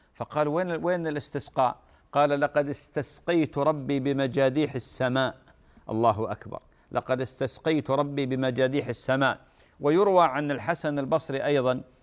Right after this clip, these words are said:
أنه كان في حديقته في البصرة وأصاب، أصاب البصرة قحط،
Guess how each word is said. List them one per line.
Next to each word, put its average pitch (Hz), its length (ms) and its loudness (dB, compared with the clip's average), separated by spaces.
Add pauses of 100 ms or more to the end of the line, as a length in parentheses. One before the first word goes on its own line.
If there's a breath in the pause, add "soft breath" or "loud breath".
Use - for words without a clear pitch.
(140 soft breath)
أنه 147 320 0
كان 156 320 0
في 135 140 -6
حديقته 139 640 0
في 123 100 -8
البصرة 127 520 0 (400 soft breath)
وأصاب، 147 880 2
أصاب 151 420 0
البصرة 143 400 -2
قحط، 127 340 0